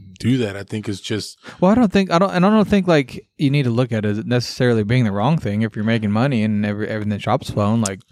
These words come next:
Speaker 2: is it the wrong thing? I don't know. I, but if you don't like that, if you don't like looking back at over a year and realizing that you're in that position,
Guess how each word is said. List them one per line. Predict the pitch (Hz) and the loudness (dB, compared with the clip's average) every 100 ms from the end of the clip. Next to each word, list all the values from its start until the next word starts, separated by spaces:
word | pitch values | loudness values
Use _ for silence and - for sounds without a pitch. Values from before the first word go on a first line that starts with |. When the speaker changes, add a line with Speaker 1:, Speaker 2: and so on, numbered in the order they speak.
| - - _ | -20 -20 _
Speaker 2:
is | 110 110 | -2 0
it | 113 | 2
the | 113 | 2
wrong | 107 110 117 | 2 2 2
thing? | 127 113 | 0 0
I | |
don't | 113 123 | 2 2
know. | 127 98 - | 2 -2 -2
I, | 117 110 _ _ - - - | -2 -2 _ _ -20 -14 -2
but | 131 | 0
if | 120 | 0
you | 143 147 | 0 2
don't | 131 127 | 2 0
like | - 107 104 131 185 - - | -4 -6 0 0 0 -6 -14
that, | 107 101 98 107 - | -8 -6 -2 -4 -2
if | 117 | 0
you | 120 | 2
don't | 117 | 2
like | 113 110 | 0 0
looking | 123 120 107 | 0 0 0
back | 110 110 | 0 2
at | 117 - | 0 2
over | 123 110 | 2 2
a | 104 | 2
year | 107 147 | 4 4
and | 117 104 | 4 2
realizing | 110 107 104 101 98 | 2 2 2 0 -2
that | 98 101 | -2 -4
you're | 104 101 | -2 0
in | 104 110 | 0 0
that | 101 - | 0 -2
position, | 101 101 165 - 98 95 | -4 -2 -2 0 -2 -2